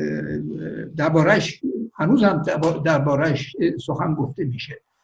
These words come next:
اه، از جمله برای، <clears throat> اه، جناب هومر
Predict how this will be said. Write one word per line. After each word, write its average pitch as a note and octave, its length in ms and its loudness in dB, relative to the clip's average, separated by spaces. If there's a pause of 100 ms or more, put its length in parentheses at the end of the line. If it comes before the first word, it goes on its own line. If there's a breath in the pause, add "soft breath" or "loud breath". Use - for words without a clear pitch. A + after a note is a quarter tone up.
(560)
اه، F#3 400 0
از B3 140 4
جمله A#3 220 6
برای، G#3 560 6
<clears throat> - 0 -
اه، F3+ 1080 4
جناب D#3+ 420 2
هومر E3+ 240 6